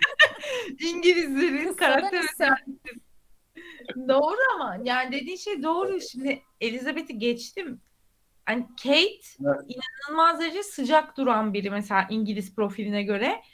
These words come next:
Speaker 1: Ama bazen böyle onun konuşmalarını halkla falan denk geldiğinde görüyorum ya da birisi birbirleri arasında üyelerin. Diyorum ki yok Kate'le de sohbeti zor açarız. Yani
Speaker 3: Yok.
Speaker 1: ya da açsak da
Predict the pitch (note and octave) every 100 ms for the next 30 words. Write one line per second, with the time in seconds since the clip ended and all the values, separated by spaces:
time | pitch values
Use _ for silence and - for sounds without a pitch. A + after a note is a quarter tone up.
0 | _ _ _ A3+ B3 F#4 A4 - - B3+
1 | C4 C#4+ D#4+ E4 E4 D#4+ D#4+ E4 - C#4+
2 | C#4 - D4 D4 D4+ D#4 D4+ - - C4
3 | C4+ - B3 B3 B3 A#3+ A#3+ A#3 A3+ A#3+
4 | A3 G#3+ A#3 A3+ G3+ A3 G#3+ G#3+ G3+ G3+
5 | G3+ G3+ G3+ G3 - G#3 G#3+ G3 - G#3+
6 | F#3 F#3 G#3 F#3+ G3+ G3+ G#3 G3+ F#3+ F#3
7 | F#3+ F#3+ G3 A#3 - G#3 G3 G3 F#3 A3+
8 | - _ _ _ _ _ _ _ - G3+
9 | G#3+ C#4 - A#3 A3+ - A3 F#3+ F#3+ A3
10 | C4 C4+ B3+ - G#3+ G#3 G3+ G3+ F#3+ G3+
11 | G3 F#3+ - - - _ - G3+ F#3+ F#3+
12 | G3+ G#3 G#3+ A3 A3+ - - D#4 D#4+ -
13 | D4+